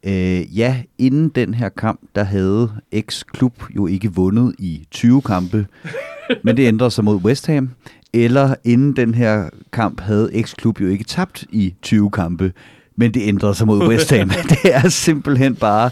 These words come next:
Speaker 1: klubben i Premier League, der er fuldstændig umulig, og som sådan nogle rekorder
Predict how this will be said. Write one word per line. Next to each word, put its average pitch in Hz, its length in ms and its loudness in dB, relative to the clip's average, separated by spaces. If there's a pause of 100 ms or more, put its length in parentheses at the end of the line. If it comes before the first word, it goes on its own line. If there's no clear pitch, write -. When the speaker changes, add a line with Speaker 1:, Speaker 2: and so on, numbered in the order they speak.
(380)
Speaker 1:
klubben 131 360 2
i 123 60 2
Premier 113 340 0
League, 107 300 0
der 101 60 0
er 101 160 2
fuldstændig 113 1080 -2
umulig, 104 500 2
og 92 60 -2
som 95 120 -8
sådan 95 120 -4
nogle 101 140 -2
rekorder 98 420 -2